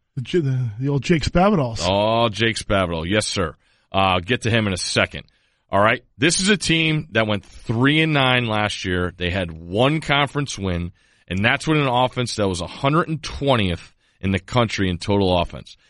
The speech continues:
Speaker 2: They averaged fewer than twenty points a game. They scored seven points the last three, each of the last three games. All right. That's done. That's not happening anymore. Enter Jake Spavital. He's the head coach.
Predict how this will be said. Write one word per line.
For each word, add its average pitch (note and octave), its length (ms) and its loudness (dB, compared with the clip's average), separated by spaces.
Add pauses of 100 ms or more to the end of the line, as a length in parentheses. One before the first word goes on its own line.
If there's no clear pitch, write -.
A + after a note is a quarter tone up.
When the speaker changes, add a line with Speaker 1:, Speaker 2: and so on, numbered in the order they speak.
(140)
Speaker 2:
They B2 160 4
averaged E3+ 340 0
fewer D3+ 320 4
than A2+ 120 -4
twenty B2 400 -4
points A2 340 -6
a G2 80 -8
game. E2+ 340 -4 (480)
They A2 100 2
scored C3+ 360 0
seven D3+ 520 0
points A2 540 -4 (420)
the G#2 80 -2
last G#2+ 440 0
three, A2 340 0
each C3+ 240 0
of C#3+ 80 2
the B2+ 80 4
last A2 400 -2
three G2 240 -2
games. D2+ 540 -12
All F2 100 -4
right. G#2 180 0 (260)
That's C#3+ 340 -2
done. G2+ 340 0 (180)
That's B2+ 280 0
not C3 200 2
happening G2 340 -4
anymore. E2 320 -8 (340)
Enter C#3+ 300 2
Jake C#3+ 260 0
Spavital. A2+ 680 2
He's C3+ 220 2
the D3+ 100 2
head C#3 200 0
coach. A#2 460 0